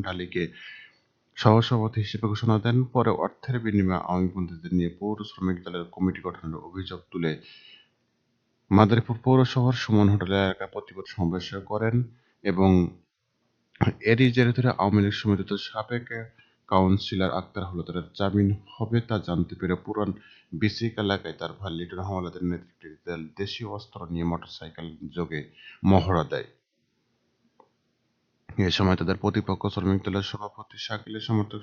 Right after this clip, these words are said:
শহীদুল ইসলাম বাচ্চু হাওলাদার ও রবিল হাওলাদারের নেতৃত্বে পাল্টা দেওয়া দিলে তারা পালিয়ে যায়। এক পর্যায়ে বিসিক সংলগ্ন নদীর পাড়ে নতুন মাদারীপুর এলাকায় দেশীয় অস্ত্র ও হাত বোমা নিয়ে দুই গ্রুপের মধ্যে লোকজন সংঘর্ষে লিপ্ত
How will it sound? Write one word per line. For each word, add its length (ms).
শহীদুল 480
ইসলাম 300
বাচ্চু 280
হাওলাদার 380
ও 60
রবিল 280
হাওলাদারের 360
নেতৃত্বে 360
পাল্টা 320
দেওয়া 240
দিলে 260
তারা 180
পালিয়ে 320
যায়। 160
এক 120
পর্যায়ে 300
বিসিক 260
সংলগ্ন 400
নদীর 380
পাড়ে 200
নতুন 280
মাদারীপুর 540
এলাকায় 420
দেশীয় 280
অস্ত্র 320
ও 140
হাত 340
বোমা 300
নিয়ে 220
দুই 240
গ্রুপের 380
মধ্যে 500
লোকজন 480
সংঘর্ষে 600
লিপ্ত 280